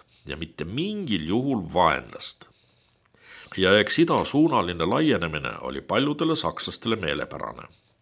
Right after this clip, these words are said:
Olid ju Poolas ja Baltimaadel elanud palju saksa rahvusest inimesi.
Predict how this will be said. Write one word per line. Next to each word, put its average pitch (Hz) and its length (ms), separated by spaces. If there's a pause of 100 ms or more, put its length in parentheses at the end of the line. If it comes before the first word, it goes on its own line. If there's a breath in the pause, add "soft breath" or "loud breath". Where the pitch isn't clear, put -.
(800 loud breath)
Olid 156 300
ju 95 80
Poolas 135 680
ja 82 100
Baltimaadel 92 840
elanud 87 460
palju 160 340
saksa - 340
rahvusest 92 600
inimesi. 64 480